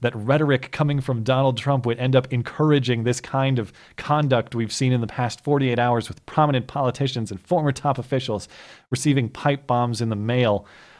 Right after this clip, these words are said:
I've seen firsthand the kind of hate and threats the president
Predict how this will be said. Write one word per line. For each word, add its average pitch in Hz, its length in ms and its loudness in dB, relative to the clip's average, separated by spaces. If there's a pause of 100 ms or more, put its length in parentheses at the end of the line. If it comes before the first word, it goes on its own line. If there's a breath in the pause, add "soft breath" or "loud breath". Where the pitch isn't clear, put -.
(200 loud breath)
I've 151 220 2
seen 156 220 2
firsthand 151 680 0
the 131 60 0
kind 131 240 0
of 110 80 -4
hate 139 360 -2
and 113 160 -4
threats 131 400 -2
the 131 80 -6
president 127 540 0